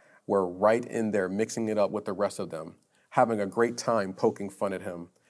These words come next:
He saved others, but he himself, he cannot save. The Messiah is he,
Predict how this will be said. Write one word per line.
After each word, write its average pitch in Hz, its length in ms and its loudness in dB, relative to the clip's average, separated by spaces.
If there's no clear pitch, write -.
He 120 160 0
saved 139 400 6
others, 113 500 4
but 101 120 2
he 127 180 2
himself, 107 720 0
he 110 120 -4
cannot 104 340 2
save. 87 460 -2
The 113 80 4
Messiah 113 480 4
is 92 240 -4
he, 85 240 -8